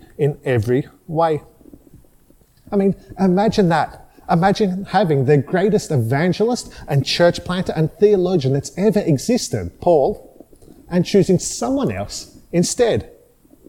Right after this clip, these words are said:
That's like having Michael Jordan offer to coach you in basketball and to knock him back for someone else because he prefers someone else's fashion sense. I mean, it's ridiculous. If ever anyone was a substance guy,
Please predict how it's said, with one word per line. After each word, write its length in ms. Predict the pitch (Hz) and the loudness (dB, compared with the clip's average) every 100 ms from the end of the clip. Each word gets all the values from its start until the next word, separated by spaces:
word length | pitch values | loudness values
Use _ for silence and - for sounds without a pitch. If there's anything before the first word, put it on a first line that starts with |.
| _ _ _ - - | _ _ _ -14 -6
That's 220 | 233 - | -4 0
like 180 | 156 151 - - | 0 -2 -10 -2
having 300 | 160 156 135 | 2 4 2
Michael 360 | 139 160 139 | 2 2 0
Jordan 440 | - 127 139 226 - - - | 0 -2 0 0 -2 -8 -4
offer 300 | 160 - 175 | -4 0 0
to 80 | 160 | 0
coach 400 | - 156 - 160 | 0 -2 0 -4
you 60 | |
in 120 | 143 | -2
basketball 840 | 117 113 127 - 113 160 220 - - _ _ _ _ - | 0 0 -2 -2 0 0 0 -8 -20 _ _ _ _ -6
and 140 | 175 | -4
to 80 | - | 0
knock 320 | 175 202 220 | 2 0 0
him 80 | 180 | 0
back 300 | 165 208 - | 0 -2 -2
for 60 | 170 | -6
someone 340 | - 196 165 | -2 -2 0
else 160 | 226 - | -2 -2
because 260 | 156 180 - | 0 0 0
he 80 | |
prefers 400 | 156 170 - 170 | -2 -2 -2 -4
someone 280 | - 180 156 | 0 0 0
else's 280 | 151 - 160 | -2 -4 -6
fashion 480 | - 220 233 - 180 | -4 -4 -2 -2 -4
sense. 640 | - 101 92 - - - | -4 -10 -10 -14 -16 -10
I 40 | 196 | -2
mean, 280 | 202 196 - - | 2 0 -2 -2
it's 220 | 196 - | -2 2
ridiculous. 760 | 214 302 - 208 190 - - - - - - _ - - | 0 0 0 -2 -2 -6 -10 -16 -20 -20 -20 _ -14 0
If 160 | 202 233 | 2 2
ever 260 | 240 240 - | 0 -2 -2
anyone 520 | 190 247 240 165 139 | 0 2 2 2 2
was 160 | 156 180 | 0 0
a 60 | |
substance 720 | 139 - 160 190 - 175 127 - | -4 -4 -4 -6 -6 -4 -4 -6
guy, 400 | 113 104 131 | -8 -6 -6